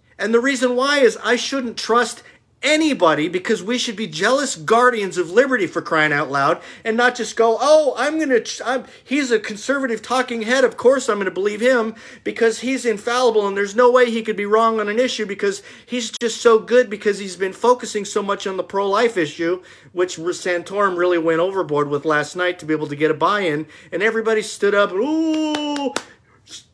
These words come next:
he's our man." Oh my God, I mean, are you serious, you guys?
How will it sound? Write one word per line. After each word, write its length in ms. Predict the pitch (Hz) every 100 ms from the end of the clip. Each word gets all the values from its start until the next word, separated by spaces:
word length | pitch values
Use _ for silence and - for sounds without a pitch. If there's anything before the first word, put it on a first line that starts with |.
| _
he's 280 | - 226 269
our 160 | 277 277
man." 640 | 294 302 285 226 147 107 - _ _ _
Oh 200 | 240 233
my 180 | 214 180
God, 380 | 175 185 190 175
I 60 |
mean, 180 | 165 165
are 100 | 170
you 120 | 180
serious, 460 | 190 - 202 202 202
you 60 | 196
guys? 380 | 190 196 190